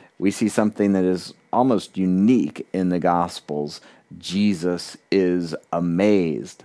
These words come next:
The people are astonished. They become offended and refuse to believe.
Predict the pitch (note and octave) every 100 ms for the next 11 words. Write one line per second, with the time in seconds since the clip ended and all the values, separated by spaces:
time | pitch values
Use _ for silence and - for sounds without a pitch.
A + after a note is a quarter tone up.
0 | _ - D2 - A#2 A#2+ C3 B2+ B2 -
1 | A2 G#2+ G#2+ A2+ A#2 - - - - -
2 | E2 F2+ F2 - A#2+ A#2+ - A2 - A2
3 | G2+ G2+ G2+ - F2+ F2 - A2 A2 G#2
4 | A2 G#2+ G2+ F2+ D#2+ D#2 D#2